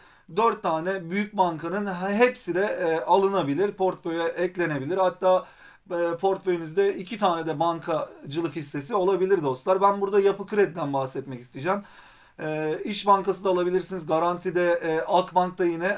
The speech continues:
olabilir. Çünkü hepsi çok çok hala ucuz fiyatlardan fiyatlanıyor dostlar. Yapı Kredi piyasa değeri, defter değeri sıfır nokta seksen beş, değerinin altında fiyatlanıyor. Fiyat kazanç oranı iki kırk beş, gerçekten de bu veri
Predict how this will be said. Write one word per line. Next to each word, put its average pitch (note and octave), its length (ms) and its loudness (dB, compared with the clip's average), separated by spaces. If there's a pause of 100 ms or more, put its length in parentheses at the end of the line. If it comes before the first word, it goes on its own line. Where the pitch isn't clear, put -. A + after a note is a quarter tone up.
olabilir. F3+ 480 0
Çünkü F#3+ 240 -6
hepsi G3 360 0
çok - 320 -4
çok F#3 320 0
hala F3 520 6 (380)
ucuz F3+ 360 -8
fiyatlardan D3+ 600 -2
fiyatlanıyor E3+ 580 -2
dostlar. D#3 340 2
Yapı F#3 300 0
Kredi F#3 460 4 (380)
piyasa G#3+ 380 0
değeri, F#3 240 4
defter F#3+ 440 4
değeri D#3+ 400 2 (320)
sıfır G#3 380 0
nokta F#3+ 300 -2
seksen F#3 520 2
beş, F#3 240 0
değerinin F#3+ 360 4
altında F#3+ 440 0
fiyatlanıyor. D#3+ 640 -2
Fiyat G#3+ 300 4
kazanç G#3 420 2
oranı F#3+ 280 0
iki F#3+ 260 -8
kırk D#3+ 240 -2
beş, E3+ 180 -2
gerçekten D3+ 640 0
de C#3+ 160 -4
bu F3 160 0
veri D#3 300 2